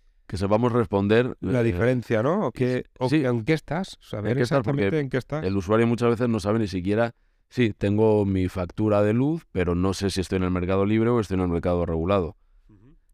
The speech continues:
Speaker 1: ¿En qué consiste? ¿Cuáles son las diferencias sencillas de, de saber y de explicar a
Speaker 2: Pues
Speaker 1: grandes
Speaker 2: mira,
Speaker 1: rasgos?
Speaker 2: en resumen, el mercado regulado es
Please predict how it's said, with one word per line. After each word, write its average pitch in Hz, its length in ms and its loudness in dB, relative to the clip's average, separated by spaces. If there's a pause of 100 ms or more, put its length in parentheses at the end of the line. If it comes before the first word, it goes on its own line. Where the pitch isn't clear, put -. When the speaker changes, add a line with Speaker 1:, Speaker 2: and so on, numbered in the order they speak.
Speaker 1:
¿En 113 120 -4
qué 147 100 0
consiste? 131 460 -2
¿Cuáles 127 220 0
son 139 100 0
las 123 80 4
diferencias 110 840 -2 (480)
sencillas 117 760 0 (120)
de, 104 680 0 (360)
de 107 140 0
saber 110 460 2
y 113 60 2
de 107 60 4
explicar 85 720 -2
a - 100 -20
Speaker 2:
Pues 85 120 -6
Speaker 1:
grandes 117 120 0
Speaker 2:
mira, 110 120 0
Speaker 1:
rasgos? 82 360 -6
Speaker 2:
en 131 160 0
resumen, 175 540 -2 (220)
el 110 420 0
mercado 110 420 0
regulado 180 520 0 (140)
es 156 540 -4